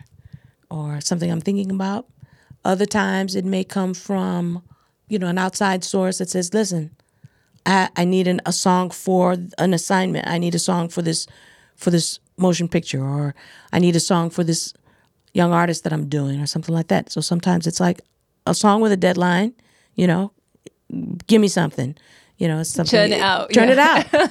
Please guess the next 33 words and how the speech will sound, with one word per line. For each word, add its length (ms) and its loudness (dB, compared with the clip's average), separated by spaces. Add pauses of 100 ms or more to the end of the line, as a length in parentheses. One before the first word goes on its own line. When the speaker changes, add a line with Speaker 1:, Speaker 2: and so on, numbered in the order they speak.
Speaker 1:
out. 180 2
Speaker 2:
<laughs> 20 -12
Speaker 1:
Exactly. 680 2
Speaker 2:
Yeah. 220 -4 (240)
Speaker 1:
So 360 4
it 140 0
comes 180 2
from 140 2
a 80 4
lot 180 2
of 80 0
different 240 0
places. 380 0
I 80 0
think 180 -2
that 120 0
the 80 2
biggest, 520 -2 (240)
the 220 -2
biggest 420 0
thing 440 0
that 200 -2
people 380 -6 (340)
don't 300 0 (260)
understand 880 -6 (500)
is 440 -2
that 460 -2
that 200 0
process 500 -2
is 220 -4 (200)
aided 680 0 (320)
by 220 0
s-, 260 -6